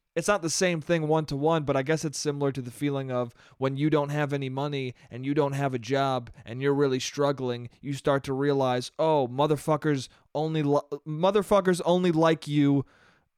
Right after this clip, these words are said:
uh, conditionally. They only like you under certain circumstances."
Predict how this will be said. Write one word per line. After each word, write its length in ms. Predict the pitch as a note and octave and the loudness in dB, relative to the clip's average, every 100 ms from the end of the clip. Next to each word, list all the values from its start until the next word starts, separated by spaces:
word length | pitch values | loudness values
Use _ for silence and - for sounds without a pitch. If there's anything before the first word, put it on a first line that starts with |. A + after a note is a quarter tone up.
| _ | _
uh, 220 | C3+ C3 | 0 2
conditionally. 1080 | A#2+ - D#3 C3+ D3+ C3+ C3+ B2+ A2+ G#2 F#2+ - _ - | 0 0 0 2 2 2 -4 -6 -6 -8 -10 -16 _ -2
They 160 | C3+ D#3+ | 2 4
only 240 | F#3 F#3 | 6 6
like 300 | F3+ F3 D#3+ | 6 4 4
you 180 | E3+ D#3+ | 4 4
under 340 | D3+ D#3 D3 B2+ | 2 0 0 -2
certain 520 | - - D#3+ D3 D3 | -4 2 2 2 -4
circumstances." 1300 | - - D3+ C#3 B2+ A#2 - A#2 G#2+ - G2+ F2+ | -6 -2 -2 -2 -6 -12 -10 -10 -10 -12 -14 -14